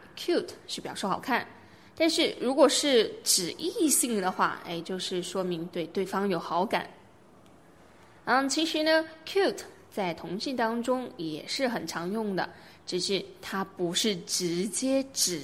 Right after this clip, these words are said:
人。就比如说，哎，在商店试衣服的时候，经常就会听到女孩子之间会说，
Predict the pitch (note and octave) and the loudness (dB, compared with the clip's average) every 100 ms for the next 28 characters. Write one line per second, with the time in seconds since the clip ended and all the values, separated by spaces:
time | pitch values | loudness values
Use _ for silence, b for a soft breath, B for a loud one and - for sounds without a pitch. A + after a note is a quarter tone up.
0 | C#3+ D#3+ E3 G#3+ - - B B B B | -2 2 2 0 -6 -16 B B B B
1 | B - F4+ F4+ F4+ F4+ F4+ F4 E4 B3+ | B -8 0 4 4 4 6 6 4 2
2 | C4 C4 C#4 - C4+ C#4+ C#4+ - B3 A#3+ | 0 2 2 2 0 0 0 0 -2 -2
3 | F#3 F3+ F3 E3+ F3+ G3 - E3 F3+ F3 | -2 0 0 -2 -2 -4 -4 -4 -4 -4
4 | F#3+ G3 F3+ - - F3 G3 F#3+ B3+ C#4+ | 0 0 -2 -6 -8 -8 -6 -4 -2 0
5 | C#4 C#4 | 0 0